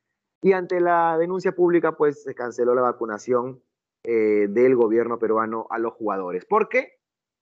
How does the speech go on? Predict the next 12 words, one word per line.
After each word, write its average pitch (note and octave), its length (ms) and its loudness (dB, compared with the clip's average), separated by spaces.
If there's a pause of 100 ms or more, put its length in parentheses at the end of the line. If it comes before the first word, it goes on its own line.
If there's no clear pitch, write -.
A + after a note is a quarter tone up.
Las C3 200 -4
vacunas F3 540 -2
que D3+ 140 0
la B2 160 -2
conmebol A#2+ 480 2
obligaba A2 840 0 (300)
que A2 100 -6
se G#2+ 100 -8
pongan A#2+ 520 -4
los G2 320 -4
seleccionados B2+ 840 -2 (640)
son D3+ 440 -4